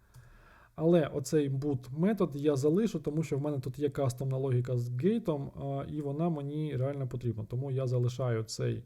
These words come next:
а, Our Service Provider тут. А, Payment Service Provider залишаю також тут.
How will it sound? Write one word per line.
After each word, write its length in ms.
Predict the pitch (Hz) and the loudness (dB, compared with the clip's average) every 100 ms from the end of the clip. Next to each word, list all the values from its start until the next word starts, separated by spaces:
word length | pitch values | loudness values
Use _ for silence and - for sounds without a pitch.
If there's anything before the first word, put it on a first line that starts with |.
| _ _ _ _ _ _ _ _ | _ _ _ _ _ _ _ _
а, 100 | 123 123 123 123 | -4 -2 -2 -2
Our 180 | 131 | -2
Service 460 | 117 135 123 117 - | 0 0 0 -2 -4
Provider 440 | 127 120 110 110 - | -2 0 0 -4 0
тут. 260 | 208 240 - _ _ - _ - - - - - - - _ _ _ _ _ _ _ _ _ _ | 2 2 -4 _ _ -20 _ -20 -20 -20 -20 -20 -20 -20 _ _ _ _ _ _ _ _ _ _
А, 100 | 165 170 175 175 180 175 170 - | 0 4 6 6 6 4 2 6
Payment 360 | 185 170 151 | 8 8 4
Service 400 | - 151 139 127 | 2 4 4 2
Provider 420 | 147 143 139 131 | 0 4 4 4
залишаю 520 | 123 135 127 143 123 123 | 2 2 2 2 2 2
також 480 | 139 127 127 117 | 2 0 2 -2
тут. 360 | - 233 254 - | 0 -2 -2 -8